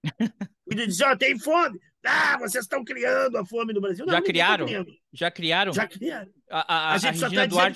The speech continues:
Speaker 2: que
Speaker 1: falou
Speaker 2: tem.
Speaker 1: como é que o pessoal aí, como é que os a-, Yanomamis, pessoal que cresceu à base de mandioca, feijão e milho, tão passando fome.
Speaker 2: Fome. É.
Speaker 1: Já,
Speaker 2: É.
Speaker 1: já, já, já
Speaker 2: Então,
Speaker 1: tentaram criar.
Speaker 2: então
Speaker 1: Mas só, sabe,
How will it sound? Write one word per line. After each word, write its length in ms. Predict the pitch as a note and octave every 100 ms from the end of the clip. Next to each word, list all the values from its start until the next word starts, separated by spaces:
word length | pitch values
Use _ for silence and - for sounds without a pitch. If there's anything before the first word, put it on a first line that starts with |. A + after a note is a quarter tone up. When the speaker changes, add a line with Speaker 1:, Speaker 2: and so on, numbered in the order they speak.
| E4
Speaker 2:
que 20 |
Speaker 1:
falou 200 | F4+ E4
Speaker 2:
tem. 80 | D#4+
Speaker 1:
como 140 | F#3
é 40 | G3
que 100 | A#3
o 40 |
pessoal 500 | G3 F3+ - F#3+ G3
aí, 240 | D#3+ F#3+
como 200 | G3+ D#3+ F3+
é 20 |
que 100 | G#3
os 220 | F#3 D#3+
a-, 140 | E3+ -
Yanomamis, 840 | D#3+ E3 E3+ D#3+ D3+ F3+ G3 -
pessoal 360 | - C#3 F3+ F3+
que 260 | G3 D#3
cresceu 560 | - E3+ C#3+ - F3 F#3
à 60 |
base 320 | C#3+ E3 E3 D3+
de 400 | D3+ D3 C#3+ - - -
mandioca, 680 | D#3+ D3+ A#2+ C3+ F3 - E3
feijão 560 | E3 C#3+ B2+ E3 F#3+
e 60 | D#3+
milho, 440 | D3 F3+ G#3+ C#3 _ _ -
tão 160 | F#3+ F#3+
passando 440 | E3+ - F#3 E3+
fome. 500 | - D#3+ F#3 F3 B2 _
Speaker 2:
Fome. 420 | F#3+ E3+ D#3+ - _ _ _ -
É. 300 | G#3+ G3 A3 F#3+ _ _ _
Speaker 1:
Já, 180 | C#3 E3 G3+
Speaker 2:
É. 40 | -
Speaker 1:
já, 160 | A#3 A3
já, 180 | A3+ A#3+
já 120 | - C#4
Speaker 2:
Então, 140 | C#4
Speaker 1:
tentaram 420 | B3 A3 A#3+ E4
criar. 280 | - A3 A#3 -
Speaker 2:
então 120 | A3+
Speaker 1:
Mas 140 | G3+ F#3
só, 120 | C4+
sabe, 260 | C#4+ C4